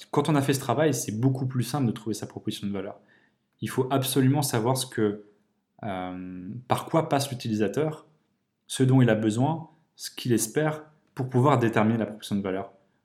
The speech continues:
Quand on réfléchit à une proposition de valeur, on se dit pas, « Bah oui, une proposition de valeur, bah voilà, faut qu'on trou-, faut qu'on trouve une phrase qui résume notre business. »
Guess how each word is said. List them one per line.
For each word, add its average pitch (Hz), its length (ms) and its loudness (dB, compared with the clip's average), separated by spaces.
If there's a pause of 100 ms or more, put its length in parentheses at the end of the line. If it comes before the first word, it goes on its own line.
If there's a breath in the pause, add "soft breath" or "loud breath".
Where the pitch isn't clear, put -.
(200)
Quand 117 220 -2
on 113 100 0
réfléchit 127 300 2
à 131 60 -4
une - 20 2
proposition - 280 -4
de 107 40 2
valeur, 131 160 4
on 117 40 2
se 101 80 -2
dit 104 80 -4
pas, « 113 140 0
Bah 98 100 -4
oui, 131 120 0
une 123 60 0
proposition 107 280 -6
de 98 60 0
valeur, 117 160 4
bah 101 60 2
voilà, 117 140 2
faut 120 120 -8
qu'on - 100 -16
trou-, 127 260 -6
faut 120 140 0
qu'on 120 120 2
trouve 143 180 2
une 127 100 6
phrase 147 200 0
qui - 120 0
résume 113 240 4
notre 107 160 2
business. » 123 580 0